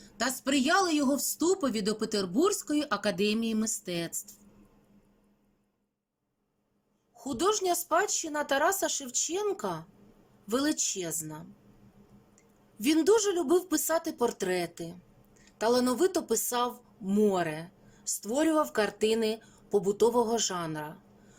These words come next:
Дуже багато намалював картин до своїх прозованих творів,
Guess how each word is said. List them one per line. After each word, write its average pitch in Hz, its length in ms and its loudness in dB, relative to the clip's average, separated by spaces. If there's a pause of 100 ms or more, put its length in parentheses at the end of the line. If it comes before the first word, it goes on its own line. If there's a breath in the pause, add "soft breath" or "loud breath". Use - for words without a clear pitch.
(140 soft breath)
Дуже 330 300 2
багато 311 600 2 (200 loud breath)
намалював 262 800 2 (160)
картин 294 680 2
до 247 120 0
своїх 240 800 0 (1000 soft breath)
прозованих 233 840 0
творів, 196 540 2